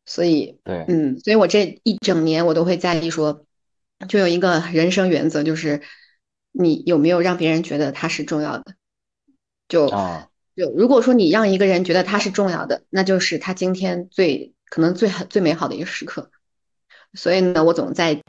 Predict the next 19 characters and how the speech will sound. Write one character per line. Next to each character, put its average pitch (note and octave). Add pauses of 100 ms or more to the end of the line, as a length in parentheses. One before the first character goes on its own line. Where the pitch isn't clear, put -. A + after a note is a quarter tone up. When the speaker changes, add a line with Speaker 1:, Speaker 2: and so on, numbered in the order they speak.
(120)
Speaker 1:
就 F3
是 E3
今 F3
年 D3+
总 -
在 F3
检 E3+
视 D#3+
自 D#3
己 B2+
有 B2
没 D3
有 C#3
做 D3
到 C#3
这 C#3+
件 D3+
事 -
情。 -